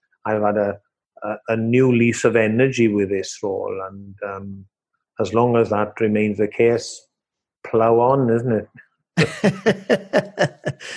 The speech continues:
Speaker 2: And how long have you been in post now, John, the, the C E O?
Speaker 1: Well, it feels like about ten years, but actually it's,
Speaker 2: <laughs>
Speaker 1: it's less than a year. No, I'm only joking. Um, it's less than a year.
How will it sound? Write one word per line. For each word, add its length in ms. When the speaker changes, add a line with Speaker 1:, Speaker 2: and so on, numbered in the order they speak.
Speaker 2:
And 180
how 220
long 100
have 120
you 80
been 160
in 100
post 340
now, 320
John, 340
the, 200
the 60
C 340
E 40
O? 420
Speaker 1:
Well, 260
it 160
feels 400
like 180
about 360
ten 320
years, 420
but 100
actually 380
it's, 240
Speaker 2:
<laughs> 40
Speaker 1:
it's 300
less 320
than 160
a 80
year. 460
No, 140
I'm 160
only 180
joking. 420
Um, 360
it's 140
less 220
than 140
a 40
year. 440